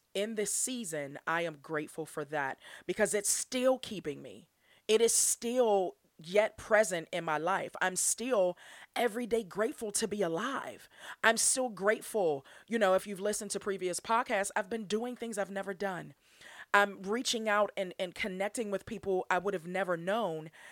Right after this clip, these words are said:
if I stayed in this comfort zone. Um, so, and the second thing I would definitely have to say I'm grateful for, you know, after my peeps, is my faith.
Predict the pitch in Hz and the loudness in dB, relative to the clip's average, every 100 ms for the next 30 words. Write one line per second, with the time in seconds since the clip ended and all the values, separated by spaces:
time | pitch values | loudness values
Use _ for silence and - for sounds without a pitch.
0 | - - 190 185 - - 220 202 190 175 | -4 -2 0 0 2 2 2 0 -2 -4
1 | - - 226 214 165 151 147 127 - - | -6 -4 -6 -4 -6 -6 -8 -10 -14 -18
2 | _ _ - - - _ 170 165 156 139 | _ _ -20 -20 -20 _ -2 0 -2 -8
3 | 113 _ - - 214 196 180 - _ _ | -20 _ 0 6 6 6 2 -6 _ _
4 | _ _ _ _ _ 202 202 - 180 202 | _ _ _ _ _ 2 2 -6 -2 2
5 | - 277 240 214 196 185 185 156 202 220 | 4 4 2 -4 -2 0 -2 2 2 2
6 | 214 170 175 151 160 165 156 147 143 143 | -4 -4 -4 -6 -6 -6 -6 -6 -8 -8
7 | 143 151 151 - _ 165 156 147 165 156 | -6 -4 -4 -8 _ -8 -8 -4 -4 -4
8 | 160 147 - - _ 156 143 - 294 180 | -4 -4 -6 -20 _ -8 -8 -4 -4 -4
9 | 208 - - - - - 202 196 180 180 | -8 -12 -14 -20 -20 -2 2 2 0 -2
10 | - 180 151 | 0 0 0